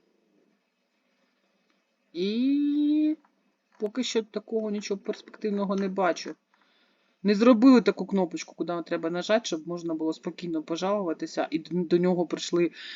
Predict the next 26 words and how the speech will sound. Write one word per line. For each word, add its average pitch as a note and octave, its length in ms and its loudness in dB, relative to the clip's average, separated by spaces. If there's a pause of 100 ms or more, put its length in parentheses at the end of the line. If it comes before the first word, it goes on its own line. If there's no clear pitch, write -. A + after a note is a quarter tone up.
(160)
державні F3 580 4
органи G#3+ 420 4
і F3+ 40 6
розібрались F3+ 540 4
на G3 100 4
місці. D#3+ 580 0
А E3 100 2
тут G#3 360 -2
все A#3+ 220 2
тільки A3 260 -4
пишеться G3 320 -2
про G3 140 -4
те, A#3 120 2
що - 160 0
ми, G3+ 140 4
ви F#3+ 240 -2
все G#3 200 0
робіть G3 300 0
самі. C#3+ 440 -4 (2250)
Ну, C4+ 320 8
все C4 340 6
одно, F#3 340 4 (180)
скажімо A3+ 440 4
так, F#3 280 2
уже A#3 220 6
є A#3 160 4